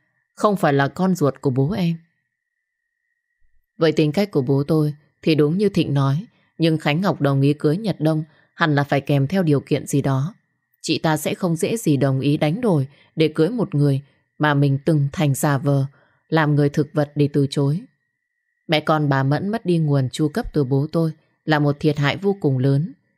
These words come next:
Bây giờ bà ta chỉ có thể dựa vào Khánh Ngọc để chờ mình. Tôi không tham gia vào cuộc chiến tranh giành tài sản với bọn họ.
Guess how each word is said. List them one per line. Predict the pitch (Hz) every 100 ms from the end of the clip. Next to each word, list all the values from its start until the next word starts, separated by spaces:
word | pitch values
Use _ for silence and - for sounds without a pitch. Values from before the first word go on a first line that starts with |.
| _
Bây | - 165
giờ | 156 143
bà | 135 139
ta | 143 190
chỉ | - 147
có | 196 226
thể | 180
dựa | 139 151
vào | 131 135
Khánh | - 147 196
Ngọc | 185 -
để | 143
chờ | 143 147
mình. | 135 139 135 - _ _ _ _ _ _ -
Tôi | 175
không | 170 151
tham | 160 151
gia | 160 156
vào | 139
cuộc | 135 139 -
chiến | 147 143 170
tranh | 190 170
giành | 156 143
tài | 147 139
sản | - 143 131
với | 190
bọn | 196 147
họ. | 143 135